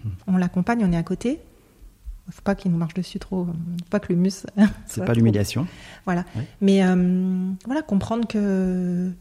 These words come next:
Speaker 1: que, qu'on peut pas sauver les gens. Euh, et puis, euh, comprendre que c-, le patient, euh, est toujours le, le décideur final. Le, c'est, c'est sa santé à lui, et c'est lui qui doit, qui va faire son choix au final.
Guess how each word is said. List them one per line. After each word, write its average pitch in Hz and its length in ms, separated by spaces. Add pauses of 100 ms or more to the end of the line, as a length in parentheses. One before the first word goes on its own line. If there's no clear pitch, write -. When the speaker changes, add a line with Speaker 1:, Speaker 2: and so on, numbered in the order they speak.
(200)
Speaker 1:
que, - 100
qu'on 202 280
peut 220 100
pas 277 160
sauver 220 260
les 208 140
gens. 214 160 (1080)
Euh, 175 800 (120)
et 196 120
puis, 190 420
euh, 180 120
comprendre 196 440
que 190 120
c-, - 300
le 175 100
patient, 214 480
euh, 175 180 (120)
est 196 100
toujours 226 300
le, 165 460
le 160 140
décideur 214 500
final. 196 440
Le, 170 120 (180)
c'est, 180 220
c'est - 180
sa 240 140
santé 196 280
à 190 40
lui, 185 160
et 185 40
c'est 180 180
lui 175 160
qui - 120
doit, 165 420 (360)
qui - 100
va 185 120
faire 170 160
son - 120
choix - 420
au 180 40
final. 170 300